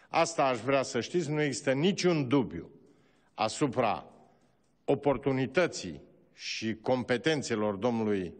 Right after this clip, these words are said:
ambasador Mihnea Motoc, dar trebuie să nu-l punem în situația de incompatibilitate. În ceea ce mă privește,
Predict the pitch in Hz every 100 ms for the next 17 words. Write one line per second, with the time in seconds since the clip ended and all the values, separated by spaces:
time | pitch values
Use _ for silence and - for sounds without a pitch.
0 | - 110 107 107 117 107 117 110 117 104
1 | 107 98 101 175 175 - - - - -
2 | 170 156 - - - - 160 147 - 143
3 | 160 175 123 127 139 151 170 - 135 131
4 | - 117 135 143 - 131 110 117 123 120
5 | - - - 143 139 131 120 117 107 110
6 | 104 104 104 87 - 82 120 110 180 151
7 | 143 131 123 120 147 180 - 160